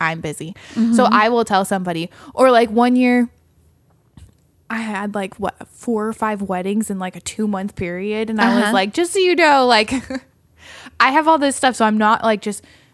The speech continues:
Speaker 1: making something up. I'm not just saying I'm busy because I don't wanna hang out with you. Like, I do wanna hang out with you, but I just,
Speaker 2: Mm-hmm.
Speaker 1: I just need some notice. <laughs>
Speaker 2: Yeah. Yeah.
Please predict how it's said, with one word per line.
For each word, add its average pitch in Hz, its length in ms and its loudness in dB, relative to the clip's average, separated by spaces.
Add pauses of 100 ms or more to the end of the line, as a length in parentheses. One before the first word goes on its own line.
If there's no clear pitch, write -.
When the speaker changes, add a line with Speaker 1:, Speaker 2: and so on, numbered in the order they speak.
(160)
Speaker 1:
making 202 360 -4
something 185 400 -8
up. 190 240 0
I'm 180 100 -2
not 180 180 0
just 190 240 -6
saying 202 420 -2
I'm 175 160 -6
busy 190 340 -2
because 180 220 -6
I 180 100 0
don't 170 120 -2
wanna 143 140 -4
hang 180 200 -6
out 185 140 2
with 180 140 -4
you. 175 120 -2
Like, 170 180 -4
I 170 60 -6
do 262 260 0
wanna 262 220 4
hang 214 220 0
out 202 140 0
with 190 160 -6
you, 202 240 0
but 185 260 0
I 247 160 4
just, 226 300 0
Speaker 2:
Mm-hmm. 262 280 -4 (260)
Speaker 1:
I 185 120 -4
just 175 220 -12
need 170 300 -10 (540)
some - 500 -12
notice. - 480 -8 (100)
<laughs> - 80 -20
Speaker 2:
Yeah. 226 280 4 (280)
Yeah. 359 400 2